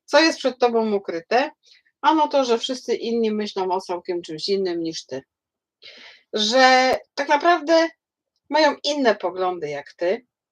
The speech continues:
Patrzcie, tutaj palą książki religijne, tutaj, bo to jest karta Pagan Tarot, więc, y, z Pagan Tarotu, więc palą,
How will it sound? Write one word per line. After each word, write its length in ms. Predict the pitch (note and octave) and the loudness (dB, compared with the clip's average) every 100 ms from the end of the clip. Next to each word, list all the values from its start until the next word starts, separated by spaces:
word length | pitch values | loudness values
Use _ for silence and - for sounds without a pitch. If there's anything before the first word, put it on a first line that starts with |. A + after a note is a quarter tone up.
| _ _ _ | _ _ _
Patrzcie, 320 | - A3+ - G3+ | -2 -2 -4 -8
tutaj 300 | A3 G#3 F#3 | -2 -2 0
palą 340 | G#3 G3 F3 | 0 2 0
książki 580 | F3 G3 G#3 G3+ - G3 | -4 -4 -4 -6 -6 -4
religijne, 1000 | F#3 F#3+ G3+ F#3 F#3+ G3 F#3 F#3 F3+ F3+ F3+ | -4 -6 -10 -8 -6 -4 -4 -4 -2 -4 -8
tutaj, 300 | F#3 F3 D#3+ E3 F#3+ | -12 -10 -10 -14 -14
bo 80 | F#3+ | -10
to 100 | F#3 | -8
jest 140 | E3+ - | -10 -10
karta 360 | F3+ - F3 - | -12 -10 -14 -10
Pagan 340 | F#3 E3+ E3 | -10 -8 -12
Tarot, 360 | - F3 G3+ A3 G#3 | -10 -8 -6 -8 -8
więc, 300 | E3+ E3+ _ _ _ _ _ _ _ - | -12 -12 _ _ _ _ _ _ _ -12
y, 180 | D#3+ D#3 | -8 -10
z 80 | - | -8
Pagan 320 | F3 E3+ D#3+ | -8 -8 -12
Tarotu, 460 | D#3 - G3+ E3+ D#3 | -10 -8 -8 -10 -12
więc 240 | D3 - | -14 -2
palą, 480 | A3 A3+ A3 G#3+ | 4 6 4 2